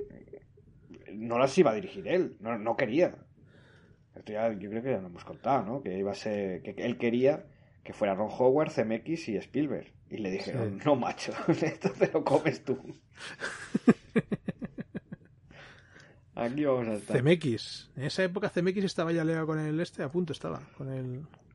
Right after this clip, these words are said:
Speaker 2: Te lo hace todo en captura de pa-, en movimiento, Zemeckis, ¿eh?
Speaker 1: Sí, sí.
Speaker 2: En un momento. Y Spielberg,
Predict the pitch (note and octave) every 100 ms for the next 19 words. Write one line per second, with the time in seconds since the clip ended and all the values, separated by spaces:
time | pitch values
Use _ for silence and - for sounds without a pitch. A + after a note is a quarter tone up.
0 | - A2+ D3 G#3 E3 C3 A#2+ C#3 B2 A#2
1 | B2+ B2 A#2+ B2 F#3 B2+ A#2 D3+ E3 B2
2 | G3 - D3+ - A2+ - - - - -
3 | _ _ - - - - - - - _
4 | _ _ - - - - - C3 C#3+ D3+
5 | E3 G#2 - C3 - - C#3 E3+ E3+ D3
6 | C3+ A#2